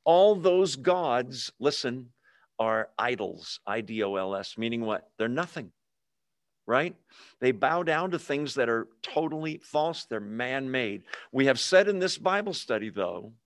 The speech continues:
that Satan wants worship, okay? And he, Satan, doesn't care whether you call him Satan and bow down to him, which most people don't, Satan worshipers, you know, or whether you worship money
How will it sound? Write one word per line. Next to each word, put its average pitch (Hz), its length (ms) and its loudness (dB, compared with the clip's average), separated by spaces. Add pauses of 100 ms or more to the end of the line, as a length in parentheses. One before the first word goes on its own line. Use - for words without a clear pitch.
(440)
that 135 240 0
Satan 135 680 0 (200)
wants 139 500 -2
worship, 127 500 -6 (680)
okay? 117 380 -4 (380)
And 131 200 2
he, 156 760 -6
Satan, 127 580 -2 (440)
doesn't 175 320 2
care 190 260 2
whether 160 240 2
you 131 160 -2
call 175 340 0
him 190 100 0
Satan 190 440 0
and 135 240 -4
bow 151 240 2
down 156 280 0
to 170 100 2
him, 170 180 -2
which 127 220 -4
most 127 260 -2
people 117 260 -4
don't, 120 360 -4
Satan 110 580 -8
worshipers, 120 640 -4
you 120 60 -6
know, 127 160 -6 (520)
or 165 140 10
whether 185 300 4
you 180 200 -2
worship 165 520 -2
money 190 500 0